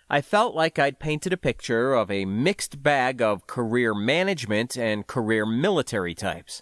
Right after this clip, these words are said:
Superficially, that sounded dysfunctional, but I doubted they'd be together on a post like this if that was really the case. I chose to go with the opposite assumption,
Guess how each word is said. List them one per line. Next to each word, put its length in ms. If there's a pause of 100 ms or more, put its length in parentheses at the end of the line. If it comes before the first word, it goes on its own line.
(880)
Superficially, 840
that 200
sounded 460
dysfunctional, 760 (420)
but 120
I 100
doubted 520
they'd 220
be 100
together 500
on 120
a 40
post 360
like 220
this 280
if 120
that 140
was 160
really 360
the 100
case. 500 (1160)
I 100
chose 520
to 80
go 180
with 160
the 180
opposite 480
assumption, 640